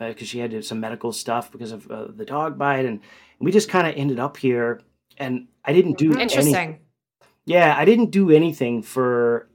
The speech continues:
Speaker 1: like, four months. I just thought. I wasted a lot of time scrolling around the internet, and I just was like, it was the first time in my life that I had no aspiration to do anything.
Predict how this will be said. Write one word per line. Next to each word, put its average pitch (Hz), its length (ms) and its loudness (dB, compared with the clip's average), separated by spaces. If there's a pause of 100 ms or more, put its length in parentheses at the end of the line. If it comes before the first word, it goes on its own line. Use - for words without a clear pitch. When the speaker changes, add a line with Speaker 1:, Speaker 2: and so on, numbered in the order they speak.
Speaker 1:
like, 113 180 -8
four 139 320 4
months. 110 440 -4 (260)
I 117 100 -4
just 117 320 -6
thought. - 460 -4 (640)
I 113 160 -2
wasted 143 360 4
a 156 60 4
lot 147 140 6
of 147 80 0
time 139 380 2
scrolling 139 520 4
around 135 240 4
the 131 160 4
internet, 123 560 -2
and 113 140 -12
I 113 140 -6
just 117 400 -10
was 110 220 -10
like, 110 260 -8
it - 60 -20 (640)
was 143 100 2
the 147 60 0
first 180 240 2
time 185 140 4
in 175 60 4
my 143 140 2
life 123 280 0
that 110 100 -6
I 110 60 -6
had 117 200 -8
no 131 720 4 (280)
aspiration 120 1000 -4
to 107 120 -14
do 120 640 -4 (280)
anything. 110 680 -12